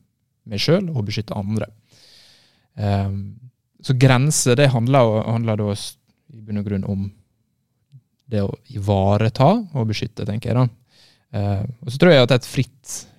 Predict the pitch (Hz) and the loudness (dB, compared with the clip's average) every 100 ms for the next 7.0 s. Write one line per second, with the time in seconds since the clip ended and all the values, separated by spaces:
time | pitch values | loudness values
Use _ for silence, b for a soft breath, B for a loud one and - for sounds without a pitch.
0 | - 117 120 139 135 104 - _ _ 117 | -20 -8 -4 -2 -2 -4 -10 _ _ -6
1 | 107 104 113 110 120 110 110 - 120 104 | -4 -4 -4 -6 -4 -2 -2 0 0 0
2 | 95 - 101 98 98 107 127 123 - 147 | -4 -6 -4 -4 -2 0 0 -2 -8 -4
3 | 104 98 98 98 101 101 101 104 98 117 | -2 -2 -4 -6 -6 -6 -6 -8 -8 -6
4 | 107 95 - 101 98 98 98 101 110 117 | -4 -4 -2 0 0 0 0 0 0 0
5 | 107 - 101 101 104 98 98 98 101 101 | -4 -8 -8 -6 -4 -4 -4 -6 -6 -6
6 | 101 98 107 b b b - 101 101 117 | -8 -8 -10 b b b -8 -4 -2 2